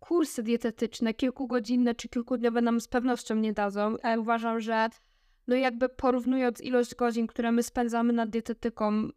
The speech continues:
w sensie na studiach dietetycznych, z ilością godzin, która jest poświęcona na to w kursach dietetycznych, no to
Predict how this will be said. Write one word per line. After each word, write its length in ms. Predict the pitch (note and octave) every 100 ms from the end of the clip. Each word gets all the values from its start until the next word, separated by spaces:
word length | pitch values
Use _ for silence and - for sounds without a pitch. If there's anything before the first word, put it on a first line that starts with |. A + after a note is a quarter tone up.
| -
w 20 | -
sensie 260 | A#3 B3
na 140 | A#3 A#3
studiach 300 | - C4+ A3
dietetycznych, 680 | G#3+ - G#3+ - A#3 B3+ A#3
z 40 |
ilością 400 | A#3 A#3+ - A#3
godzin, 300 | A#3 A3+ A3+
która 420 | - A3+ A3 A3 - _ _
jest 300 | A#3 A#3 - _ _
poświęcona 520 | - A#3 B3 A#3+ B3 A#3
na 100 | A3+
to 120 | A#3+
w 100 | -
kursach 360 | - C4+ A#3+ A#3
dietetycznych, 580 | - - A3 G#3+ B3
no 120 | B3 D4
to 280 | C4+ C4